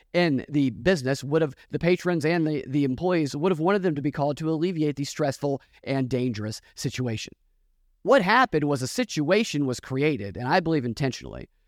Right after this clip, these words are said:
where the employee had no choice but call the police, which is exactly what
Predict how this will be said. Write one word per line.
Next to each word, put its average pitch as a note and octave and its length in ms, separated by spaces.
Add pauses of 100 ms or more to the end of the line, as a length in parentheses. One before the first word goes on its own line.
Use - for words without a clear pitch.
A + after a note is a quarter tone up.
(340)
where D#3+ 200
the D#3 100
employee G#3 460
had D#3 180
no E3+ 200
choice B2+ 500 (240)
but D#3+ 300
call C#3 260
the A#2 80
police, - 480 (280)
which C3+ 180
is B2+ 100
exactly B2+ 640 (160)
what C3+ 260